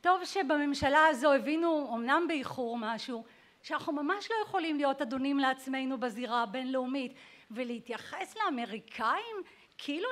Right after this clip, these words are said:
הם מדינת חסות של ישראל, במקום להתייחס אליהם כאל בת ברית אסטרטגית. הם גם הבינו בממשלה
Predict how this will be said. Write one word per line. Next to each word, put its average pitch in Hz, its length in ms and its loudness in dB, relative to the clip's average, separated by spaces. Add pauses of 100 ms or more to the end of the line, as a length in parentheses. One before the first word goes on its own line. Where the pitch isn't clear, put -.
הם 339 80 -2
מדינת 233 560 -2
חסות - 560 -8
של 415 180 -8
ישראל, 415 520 -2 (340)
במקום 262 500 0
להתייחס 381 520 -2
אליהם 381 220 0
כאל 247 220 -2
בת 262 280 2
ברית 262 260 -6
אסטרטגית. 285 920 -8 (960)
הם 359 160 4
גם 381 160 2
הבינו 254 460 0
בממשלה 359 680 -2